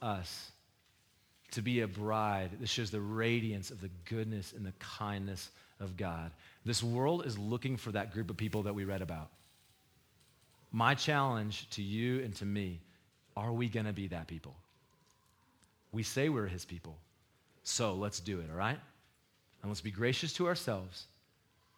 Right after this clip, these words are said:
but let's be ferocious in Jesus' name.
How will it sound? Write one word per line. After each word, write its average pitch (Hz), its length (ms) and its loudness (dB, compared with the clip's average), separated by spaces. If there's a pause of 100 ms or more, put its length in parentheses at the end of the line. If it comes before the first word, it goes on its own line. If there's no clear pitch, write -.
(120)
but 101 140 -2
let's 104 160 0
be 98 140 -4
ferocious 82 800 -8 (360)
in 92 140 -4
Jesus' 82 420 -6
name. 60 120 -14